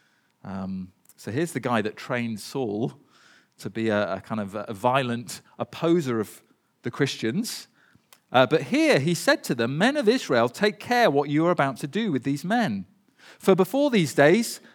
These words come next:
Theudius rose up, claiming to be somebody, and a number of men, about four hundred, joined them. He was killed, and all who followed him were dispersed and came to nothing.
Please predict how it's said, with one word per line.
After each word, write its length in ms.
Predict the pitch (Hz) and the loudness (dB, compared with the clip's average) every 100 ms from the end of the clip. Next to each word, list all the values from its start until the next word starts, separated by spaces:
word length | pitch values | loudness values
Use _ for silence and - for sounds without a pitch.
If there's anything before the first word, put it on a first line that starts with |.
| _ | _
Theudius 840 | - - 214 214 190 226 - - - | -8 2 4 6 4 4 -2 -12 -2
rose 360 | 147 151 139 | 4 6 6
up, 360 | 165 214 - - | 6 6 2 -6
claiming 320 | 180 160 156 | 0 0 0
to 80 | 139 | 2
be 180 | 156 190 | 2 2
somebody, 600 | - 175 175 190 247 - _ _ _ _ | 2 0 2 2 0 -6 _ _ _ _
and 100 | 127 | -2
a 60 | 139 | 4
number 280 | 160 156 143 | 4 4 2
of 100 | 120 | 2
men, 260 | 127 170 | 2 2
about 260 | 143 131 - | 2 0 -2
four 280 | - 151 127 | -2 -2 0
hundred, 400 | 160 147 120 - | -2 -2 -4 -4
joined 400 | 139 139 135 123 | -4 -2 0 0
them. 240 | 165 226 - _ _ _ _ _ - | 0 -2 -8 _ _ _ _ _ -8
He 160 | 143 | -4
was 160 | 170 196 | -2 -4
killed, 460 | - 240 240 110 - - _ _ _ _ | -4 -4 -4 -6 -10 -20 _ _ _ _
and 100 | 160 | 0
all 200 | 190 196 | 4 4
who 100 | 196 | 4
followed 360 | 196 220 233 180 | 0 0 0 0
him 180 | 123 117 | -2 -2
were 80 | |
dispersed 580 | 117 - - 196 185 - | -4 -6 -4 -4 -4 -6
and 80 | 113 | -8
came 220 | 123 113 | -6 -6
to 120 | 113 | -6
nothing. 440 | 151 196 - 90 | -8 -10 -12 -16